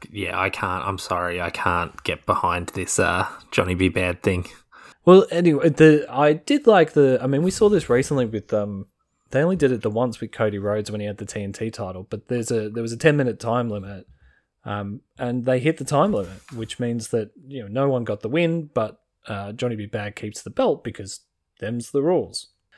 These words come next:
Speaker 2: There was a bit of, like, sort of carry on after the bell as well, which I liked, that, like, you know, both of them were frustrated that they didn't get the win 'cause they're both faces and stuff.
Speaker 1: Hmm.
Speaker 2: Um, but then they shook hands and went their separate ways, which was also kind of, you know, it's,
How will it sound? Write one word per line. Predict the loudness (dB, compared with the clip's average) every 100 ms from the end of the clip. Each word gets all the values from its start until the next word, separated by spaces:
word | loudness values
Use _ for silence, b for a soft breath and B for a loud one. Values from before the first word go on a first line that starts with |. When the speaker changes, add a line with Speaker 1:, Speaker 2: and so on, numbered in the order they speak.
| b b
Speaker 2:
There | 6
was | 8
a | 8
bit | 6 4
of, | 4
like, | 4 2
sort | 4 4
of | 4 2 -4 _ _ _ _ _ _ _ _
carry | -6 0 4 4
on | 2
after | 0 -2 -2 -2
the | -2
bell | 2 4 4
as | 4
well, | 4 4
which | 2
I | 0
liked, | 2 2 2 -2 -4
that, | -8 -6
like, | -14 -10
you | -8
know, | -8
both | -4 -4 -4
of | -6
them | -4
were | -4
frustrated | -4 -4 -4 -4 -4 -4
that | -8
they | -12
didn't | -12 -10
get | -10 -10
the | -10
win | -8 -8 -6 -8
'cause | -8
they're | -8
both | -6 -6 -6
faces | -10 -10 -8 -12 -12
and | -14
stuff. | -10 -12 -12 _
Speaker 1:
Hmm. | -10 -10 B B B -10
Speaker 2:
Um, | -8 -8 -12 _
but | -2
then | 0 2
they | 0
shook | 0 -2 0
hands | 0 0
and | -2
went | 0
their | -2
separate | -2 -2 -2
ways, | -2 -4 -6 -16 -4
which | -4 -2
was | -4
also | 2 4 4 4 -2 -2
kind | -6 -6 -6
of, | -10 -10
you | -10
know, | -10
it's, | -12 -14 -14